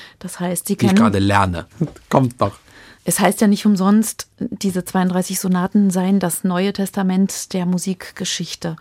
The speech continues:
Speaker 1: Als Beethoven die erste Sonate geschrieben hat, da war er, glaube ich, fünfundzwanzig Jahre alt. Bis zur letzten, dem Opus einhundertelf,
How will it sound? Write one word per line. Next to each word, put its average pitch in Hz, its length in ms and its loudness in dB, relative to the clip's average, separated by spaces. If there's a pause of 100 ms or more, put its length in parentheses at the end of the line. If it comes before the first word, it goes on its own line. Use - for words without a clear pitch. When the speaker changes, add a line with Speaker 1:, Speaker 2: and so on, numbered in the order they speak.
(540)
Speaker 1:
Als 190 260 0
Beethoven 226 360 4
die 208 60 2
erste 233 260 2
Sonate 220 340 4
geschrieben 208 460 2
hat, - 340 -4
da 185 140 0
war 190 220 -2
er, 175 300 -2
glaube 180 280 -4
ich, - 160 -14
fünfundzwanzig 180 720 -2
Jahre 185 340 0
alt. 170 580 -6 (200)
Bis - 240 0
zur - 200 -4
letzten, 208 600 2
dem 185 400 0
Opus 190 280 -2
einhundertelf, 185 880 0